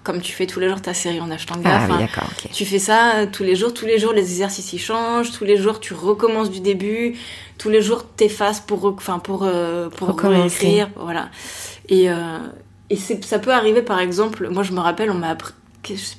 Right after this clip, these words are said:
Speaker 1: plus que-, quel mouvement c'était. Je vais dire, ben, c'est un dégagé, on va dire, peut-être
Speaker 2: Ouais,
Speaker 1: en danse.
Speaker 2: ouais.
Speaker 1: On m'a dit, « Tu ne sais pas le faire, il f-, », non, ça devait être une pirouette, enfin, peu importe. Mais en gros, il a fallu que je désapprenne tout pour tout réapprendre. Et alors,
Speaker 2: C'est
Speaker 1: en
Speaker 2: possible,
Speaker 1: fait,
Speaker 2: ça ?
Speaker 1: et bah, enfin,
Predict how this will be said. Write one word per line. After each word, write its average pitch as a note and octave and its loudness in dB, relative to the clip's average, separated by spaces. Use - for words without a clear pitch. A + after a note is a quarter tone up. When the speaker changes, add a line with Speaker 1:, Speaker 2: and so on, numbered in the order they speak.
Speaker 1:
plus - -18
que-, - -16
quel A#3 -8
mouvement G#3+ 0
c'était. F#3 -8
Je E3+ -4
vais F#3 2
dire, G3+ 4
ben, F#3 -4
c'est F3+ -6
un F3+ -2
dégagé, F#3+ 4
on F#3+ -2
va F3 -4
dire, E3+ -6
peut-être A3 4
Speaker 2:
Ouais, G3+ 4
Speaker 1:
en E3+ -6
danse. F#3 -2
Speaker 2:
ouais. G#3 6
Speaker 1:
On G3+ 0
m'a F#3+ 2
dit, « G#3 -4
Tu - 0
ne D4+ 4
sais D4 -2
pas A3 -4
le F#3 -2
faire, A3+ -2
il G#3+ 2
f-, », - -10
non, G#3+ 0
ça - -12
devait F#3 -2
être A3 -6
une G3+ -2
pirouette, F#3+ -4
enfin, F3+ -4
peu - -4
importe. G3 -2
Mais G#3+ 4
en G#3+ 4
gros, G#3 2
il C4+ 0
a G3+ 0
fallu G#3 -2
que G3+ -2
je F#3 -4
désapprenne B3 0
tout C4 -2
pour - -6
tout D4 -4
réapprendre. G3+ -6
Et G3 -6
alors, G3 -2
Speaker 2:
C'est G#3 0
Speaker 1:
en - 2
Speaker 2:
possible, C#4 4
Speaker 1:
fait, D#4+ 0
Speaker 2:
ça ? F#4 6
Speaker 1:
et - -14
bah, - 0
enfin, C#4+ -8